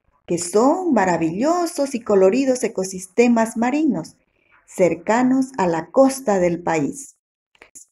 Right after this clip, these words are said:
Luego tenemos el Ártico o Polo Norte,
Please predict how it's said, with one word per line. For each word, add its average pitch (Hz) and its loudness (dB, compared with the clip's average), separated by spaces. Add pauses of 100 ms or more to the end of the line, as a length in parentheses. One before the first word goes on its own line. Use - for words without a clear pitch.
(720)
Luego 170 -2
tenemos 277 2 (280)
el 165 -2
Ártico 269 -2
o 285 0
Polo 294 4
Norte, 311 -4